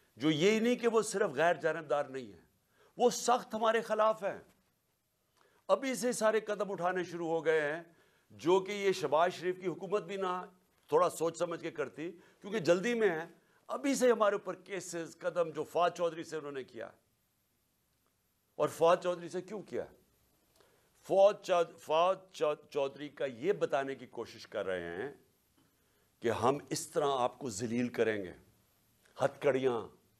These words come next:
वो कोई दहशतगर्द था, उसके मुंह पर कपड़ा डाल के लेके आ रहे हैं,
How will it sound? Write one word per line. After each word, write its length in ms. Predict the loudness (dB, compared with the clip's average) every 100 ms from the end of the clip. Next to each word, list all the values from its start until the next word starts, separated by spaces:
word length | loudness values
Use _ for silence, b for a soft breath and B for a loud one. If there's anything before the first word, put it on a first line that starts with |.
| _ _ _ _ _ _
वो 80 | -16
कोई 120 | -8 -2
दहशतगर्द 560 | 0 0 -4 -2 -2
था, 240 | -2 -14 -16 _ _ b b
उसके 240 | -6 2
मुंह 140 | 2 2
पर 80 | 0
कपड़ा 320 | 2 2 2 2
डाल 220 | 2 -2
के 120 | -6
लेके 280 | -10 -10 -10
आ 140 | -10
रहे 100 | -12
हैं, 100 | -20